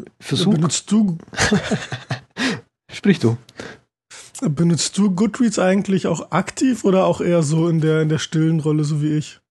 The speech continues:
Speaker 1: Nee, tatsächlich richtig aktiv. Also ich hau da immer, wenn ich ein neues Buch lese, hau ich da das neue Buch rein. Und, äh, wenn ich fertig bin, hake ich das dann auch ab. Aber so, so an der Community zum Beispiel teilnehmen, das mache ich nicht.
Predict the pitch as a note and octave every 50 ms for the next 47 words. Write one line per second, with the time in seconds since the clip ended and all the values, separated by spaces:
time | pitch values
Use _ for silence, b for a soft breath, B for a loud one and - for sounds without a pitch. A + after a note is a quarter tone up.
0 | _ B B B B B B B B B _ - D3 C3 B2+ C#3+ G#3 C4 C4 C4+
1 | - G#3 G3+ - G3+ G3 G3 A3 F#3 F#3 F3+ F3+ - - G3 F3+ - - E3 -
2 | - - - E3 E3 D3 - - - C3+ B2 C#3+ C#3+ C3+ C3 B2+ B2+ B2+ B2+ B2
3 | - b b b b b b b - C3 B2+ - - - - - - - - D#3
4 | E3 F3 D3+ D3 D#3 D#3+ D3 D3 D3 C#3 C3 C#3 C#3 C#3 C3+ C3 C3 - - F3+
5 | G3 G3 - - - - - C#3 C#3 C#3+ C#3 C#3+ D3+ E3 G3+ A3 - A#3+ G#3+ G3+
6 | F3 E3 D#3 D3+ - D#3+ D3 C#3+ D3 - - C#3+ C3 B2+ B2+ C#3+ F#3+ A3 - A#3
7 | A3+ A3 A#3+ B3+ B3 - b b b b b b b b b b b b b b
8 | b b b b b - - C#3+ C#3+ C#3 C3+ C#3 C3+ C3+ C3+ C3 - - - -
9 | C3 B2+ B2+ B2+ B2+ B2 C3 C3 C3+ C3 - - D3 D3+ - F3 - - F3+ E3+
10 | D#3 E3+ E3 D#3+ D3 C3+ D3 C#3+ - - - - D3+ D3 - D3 C#3+ C3 C3 B2+
11 | C3 B2 - - - - - _ _ _ _ _ _ _ _ b b b b b
12 | b b C3 B2 B2+ B2+ C3+ C3 C3 C3 B2+ B2 - D3 C#3+ C#3 D3+ - C#3+ C3+
13 | C#3 C#3+ F3 G#3 A3+ G3+ - F3+ D#3+ F3+ F3 E3 D#3 D3+ E3 - - - C#3 C#3
14 | C#3 C3 C3 B2 A#2 - A2+ G#2 G#2+ G2+ F#2+ G#2+ G#2 - -